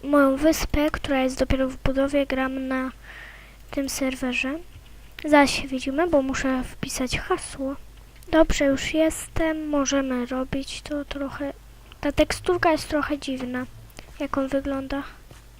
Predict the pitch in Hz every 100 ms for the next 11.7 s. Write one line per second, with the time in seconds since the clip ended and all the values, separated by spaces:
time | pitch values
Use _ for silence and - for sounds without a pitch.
0 | - - - - - - - - 294 269
1 | 262 - 277 262 262 - 277 - - -
2 | 277 - - 277 269 - - - - -
3 | - - - - - - - - - -
4 | - - - - - 294 269 269 285 311
5 | 330 302 - 285 277 302 320 320 302 294
6 | 285 277 277 - - 277 269 - - -
7 | - 302 294 294 - - 277 269 262 -
8 | - - - - 294 285 - - 285 262
9 | 262 269 277 269 254 247 262 254 262 -
10 | 285 311 330 - - - - - - 254
11 | 254 240 - 277 - 269